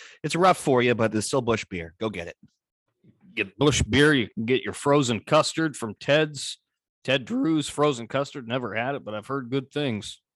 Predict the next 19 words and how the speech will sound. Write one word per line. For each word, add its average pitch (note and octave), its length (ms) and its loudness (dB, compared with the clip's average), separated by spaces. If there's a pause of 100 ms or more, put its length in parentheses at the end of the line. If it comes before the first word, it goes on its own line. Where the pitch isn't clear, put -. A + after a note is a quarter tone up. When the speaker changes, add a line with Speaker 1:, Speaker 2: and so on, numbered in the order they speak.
(840)
Speaker 1:
It's B2 160 -20
easy G3+ 240 -8
to F#3 60 -2
love B2+ 200 -2
your G#2+ 80 -4
brother G2 320 -6
when G2 160 -8
you're F#2+ 120 -8
eating A#2+ 180 -8
right. F2 220 -10 (180)
This A3+ 140 -2
is D4+ 80 -2
the D4 80 0
first A3+ 240 0
time G#3 160 2
we've G3 100 -2
talked F#3+ 220 -2
about D3 240 0
food. G#2 340 -6